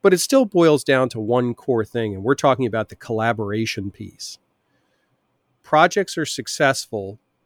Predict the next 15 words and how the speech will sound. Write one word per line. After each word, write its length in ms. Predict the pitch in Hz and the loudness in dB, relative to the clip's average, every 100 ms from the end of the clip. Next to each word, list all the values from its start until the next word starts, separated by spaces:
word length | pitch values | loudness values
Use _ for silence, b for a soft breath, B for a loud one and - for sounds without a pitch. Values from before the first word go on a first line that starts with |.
| _ | _
when 160 | - 113 | -6 -4
everybody 840 | - 131 165 151 135 131 131 131 | 0 0 0 2 2 4 0 -4
is 160 | 123 107 | -8 -8
doing 600 | 101 139 139 123 113 110 | 0 4 6 4 0 -6
what 140 | 120 113 | -8 -8
they're 140 | 107 | -8
supposed 380 | - - 202 - | -2 4 4 4
to 80 | 143 | -4
be 120 | 117 | -6
doing 460 | - 98 95 95 - | -4 -8 -8 -12 -8
and 260 | 131 117 113 | -4 -2 2
knows 400 | 135 147 147 - | 4 4 4 0
what 200 | 120 127 - | 0 -2 -2
that 280 | 110 110 - | -4 -4 -6
is. 600 | 113 107 90 - - - | -6 -6 -6 -12 -16 -16